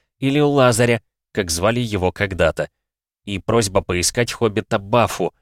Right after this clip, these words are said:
который сейчас рыщет по городу. Его многие помнили по играм девяностых, поэтому все, кто был свободен, начали проверять старые вписки, которые еще каким-то чудом сохранились.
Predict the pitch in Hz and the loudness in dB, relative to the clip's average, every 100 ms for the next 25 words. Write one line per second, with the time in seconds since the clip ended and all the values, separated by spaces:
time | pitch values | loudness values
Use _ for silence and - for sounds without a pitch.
0 | _ - 87 90 87 85 92 85 92 87 | _ -6 -2 0 0 -2 -4 -2 -2 -2
1 | 85 85 - 92 - 92 90 98 80 67 | -2 -4 -4 -6 -4 -4 -2 -2 -2 -6
2 | - _ _ _ _ _ 98 113 131 131 | -12 _ _ _ _ _ -4 2 2 4
3 | 139 120 123 131 127 120 113 - 113 113 | 2 0 0 0 2 2 0 0 0 0
4 | 110 107 101 104 110 127 139 - 139 - | 2 0 0 -2 2 2 2 0 -4 -6
5 | _ _ 110 113 117 117 - 117 104 110 | _ _ 0 2 2 0 0 -2 -2 0
6 | 101 104 - 104 104 127 107 104 98 98 | 2 2 4 2 2 0 0 0 -2 -2
7 | - 95 90 101 101 - 113 107 95 - | 0 0 2 0 -2 -2 0 2 0 -2
8 | 131 127 - 120 120 147 139 123 117 - | -4 -2 -2 0 0 2 2 2 0 -2
9 | 120 113 120 117 104 - 101 98 - 95 | -2 0 0 0 -2 -2 -2 0 -2 0
10 | 101 101 98 82 - | 0 0 0 -2 -6